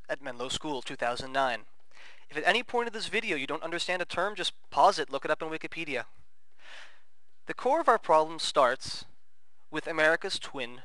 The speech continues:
deficits, a trade deficit and a budget deficit. When Americans drive home from Toys R Us with foreign goods, they are importing toys and sending off their dollars overseas.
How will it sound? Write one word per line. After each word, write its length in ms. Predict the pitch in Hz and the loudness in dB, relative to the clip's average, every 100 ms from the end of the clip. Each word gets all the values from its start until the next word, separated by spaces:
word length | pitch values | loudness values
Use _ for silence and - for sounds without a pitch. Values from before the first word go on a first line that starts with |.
| - | -2
deficits, 680 | 160 180 151 113 - - - - - - - - - - | 0 0 -2 -6 -6 -8 -10 -10 -10 -10 -10 -10 -10 -6
a 260 | 147 127 113 - | -2 -2 -2 -4
trade 400 | - 165 208 151 | 2 6 6 4
deficit 560 | 127 127 - 240 - - - - - - - | -2 -4 -4 -4 -4 -10 -10 -10 -10 -10 -6
and 160 | 143 156 | -2 2
a 60 | |
budget 460 | 202 - 277 226 - | 2 6 6 6 2
deficit. 540 | 123 - 113 - - - - - - - - - - - - - | -2 -2 -6 -6 -8 -10 -10 -10 -10 -10 -10 -10 -10 -10 -10 -4
When 120 | 165 | -2
Americans 440 | 185 247 285 247 - | 4 6 6 0 2
drive 320 | 196 190 175 | 8 8 8
home 260 | 185 214 | 4 2
from 140 | 190 139 | 2 -4
Toys 280 | - 170 151 | 2 4 6
R 160 | 151 | 6
Us 180 | 170 151 | 6 6
with 100 | 139 | 2
foreign 380 | - 156 143 123 | -2 0 0 0
goods, 600 | 123 175 113 - - - - - - - - - - | 2 2 2 -4 -10 -10 -10 -12 -12 -12 -12 -10 2
they 140 | 156 | 6
are 120 | 135 - | 6 4
importing 800 | - 269 - 151 139 123 117 - - | 0 0 0 2 2 0 -4 -8 -4
toys 480 | 147 117 117 180 147 | -2 -2 -2 -4 -6
and 140 | 131 - - - - | -8 -10 -12 -12 -8
sending 300 | - 151 151 | -4 -2 6
off 200 | 151 151 | 6 6
their 80 | 156 | 6
dollars 360 | 151 156 156 | 8 8 6
overseas. 840 | 151 147 147 - 240 117 - - | 2 2 2 2 0 -2 -6 -8